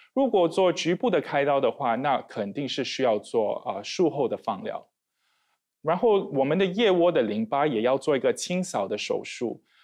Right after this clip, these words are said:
如果采样的淋巴结有癌细胞的话，我们通常也会把其他的癌，呃，淋巴结清除掉。可是呢，如果我们在诊断乳癌的时候已经可以摸到、触摸到那个淋巴结肿胀的话，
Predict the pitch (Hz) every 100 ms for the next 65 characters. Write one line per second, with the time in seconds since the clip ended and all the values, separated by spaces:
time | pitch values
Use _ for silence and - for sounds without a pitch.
0 | _ 202 269 160 120 - - 110 107 180
1 | 190 143 120 110 92 110 143 151 147 113
2 | 104 104 110 98 92 - - 110 139 185
3 | 180 185 160 - 135 101 107 120 147 226
4 | 233 - 143 117 101 - 131 110 107 107
5 | - - - 120 147 180 160 117 - -
6 | 110 104 101 110 113 127 123 107 98 -
7 | - - 160 156 - 101 107 101 - _
8 | _ _ _ _ - 147 - 214 196 196
9 | 170 220 - 143 113 104 101 110 117 151
10 | 131 123 113 104 185 175 127 110 107 117
11 | 175 - - 123 123 143 - 165 160 -
12 | 147 123 143 190 202 180 131 - - -
13 | 131 202 202 175 151 139 117 107 113 139
14 | 123 113 113 104 87 131 110 104 - 113
15 | 98